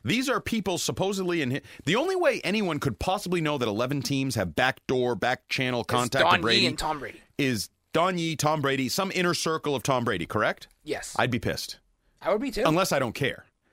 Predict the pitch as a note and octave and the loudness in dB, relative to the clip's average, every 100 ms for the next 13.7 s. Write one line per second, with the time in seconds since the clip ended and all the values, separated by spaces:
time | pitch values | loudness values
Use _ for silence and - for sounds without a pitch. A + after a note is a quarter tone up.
0 | _ - C3 D#3 G2+ - F#3 A3+ F#3+ G3+ | _ 0 4 4 2 2 2 2 0 0
1 | C4+ D#3+ D#3 F#3+ E3+ - D3+ D3+ B2+ A2 | 2 2 2 2 0 -2 0 0 0 0
2 | A2 A2 - F2 - - - D#3+ G3 F3+ | 0 -2 0 0 -2 -10 -6 -2 -2 -2
3 | G#3 G3 F#3 F3+ A3+ D#3 A#2+ C#3+ - D#3+ | -2 -2 -2 -2 0 2 2 2 2 0
4 | C#3 F#2+ - - - C#3+ B2+ - B2+ F3 | 0 -4 -10 -12 -4 -4 -4 -8 -4 -2
5 | A3+ A3 D3 - C#3+ C#3+ D3 C3+ A#2 A2+ | 0 0 0 0 0 0 0 0 0 0
6 | A#2+ C3+ C#3 G2+ G#2+ A2+ G2 G2+ - D#3+ | 0 0 -2 0 0 2 0 -4 -4 -2
7 | F3 C#3 - A#2 A#2+ A2+ A2+ G2+ F#2 - | -2 -4 -2 -2 0 -2 -2 -2 0 0
8 | A#2+ A2+ G2+ A2 - - - D#3 D#3+ F#3 | -2 -2 -4 -4 -6 -8 0 0 2 0
9 | E3+ D#3 A#2 B2+ G2 - B2 F2+ _ - | -2 -2 -2 -2 -4 -4 -4 -4 _ -14
10 | A2+ G3 A3 A3+ D3 C#3 D#3+ C#3 B2+ G2+ | -4 -2 0 0 0 0 0 0 -2 2
11 | C3 A#2 A2+ A#2+ B2+ B2+ - _ - C#3 | 2 2 2 2 0 -2 -8 _ -2 0
12 | B2+ - B2+ B2 B2 D3 C#3+ C3+ - C3+ | 0 0 0 0 0 0 0 0 2 2
13 | C#3 - G#3 G#3+ F#3 - | 2 0 0 2 0 -4